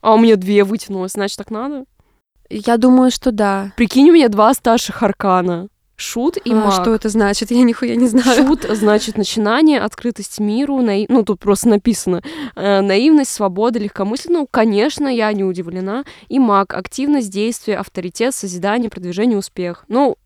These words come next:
Speaker 1: значит, и подкаст наш будет таким.
Speaker 2: Зайдёт всем.
Speaker 1: Зайдёт
Speaker 2: А щас,
Speaker 1: всем.
Speaker 2: у меня тут эта шпаргалка большая.
Speaker 1: Шпаргалка.
Speaker 2: Здесь вот всё вообще написано.
Speaker 1: Давай ты вы-, вытягивай.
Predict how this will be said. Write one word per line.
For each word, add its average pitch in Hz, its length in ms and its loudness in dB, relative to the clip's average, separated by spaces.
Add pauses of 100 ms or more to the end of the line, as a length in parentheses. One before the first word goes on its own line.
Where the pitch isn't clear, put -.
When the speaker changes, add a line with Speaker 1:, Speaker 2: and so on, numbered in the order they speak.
(440)
Speaker 1:
значит, 214 480 0 (160)
и 285 120 4
подкаст 233 560 2
наш 220 200 2 (120)
будет 214 440 -2
таким. 185 260 -2
Speaker 2:
Зайдёт 220 580 2
всем. - 200 -4
Speaker 1:
Зайдёт 202 360 4 (260)
Speaker 2:
А 220 60 -2
щас, 185 380 2
Speaker 1:
всем. 160 160 -8
Speaker 2:
у 220 60 -4
меня 233 220 -2
тут 240 200 -8
эта 214 160 -8
шпаргалка 226 680 -4
большая. 196 300 -6
Speaker 1:
Шпаргалка. 190 320 -4
Speaker 2:
Здесь 208 200 -8
вот 208 160 -12
всё - 260 -12
вообще 208 280 -10
написано. 208 580 -12 (140)
Speaker 1:
Давай 208 440 0
ты 233 220 -2
вы-, 208 140 -6 (340)
вытягивай. 190 580 -6